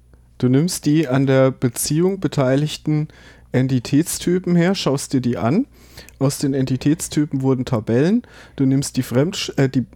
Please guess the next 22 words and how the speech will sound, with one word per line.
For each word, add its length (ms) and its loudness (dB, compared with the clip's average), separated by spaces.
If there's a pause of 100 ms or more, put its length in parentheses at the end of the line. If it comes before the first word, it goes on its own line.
(180)
oh, 380 -6
jetzt 140 -6
sag 240 -2
ich's 140 -4
auch 80 2
noch 140 2
falsch. 260 0 (320)
Du 80 2
nimmst 300 0
von 140 0
diesen 300 0
beiden 320 2
Tabellen 580 2
die 120 0
Primärschlüssel, 1040 0 (560)
machst 320 -2
jetzt 180 -4
eine 240 0
neue 380 2
Tabelle, 580 0
die 140 0
Beziehungstabelle, 1120 0